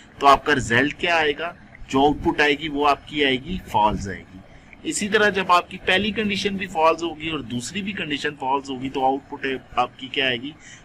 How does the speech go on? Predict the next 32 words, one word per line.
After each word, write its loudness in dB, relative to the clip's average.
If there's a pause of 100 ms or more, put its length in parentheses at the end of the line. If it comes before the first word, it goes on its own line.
(200)
Falls -2
आएगी, -6
ठीक -8
है। -2 (300)
जैसे 4
इन्होंने -2
यहाँ 2
एक -6
example -4
दिया 0
है, -2
A 0
is -8 (680)
greater 4
than 0
equal -2
to -6 (140)
one 4 (440)
and 4 (520)
operator 2
लगाया 2
हुआ -2
है, 2
logical 0
operator, -4 (160)
फिर -4 (100)
A 0 (160)
is -4 (800)
less 6
than 2
equal 0
to -10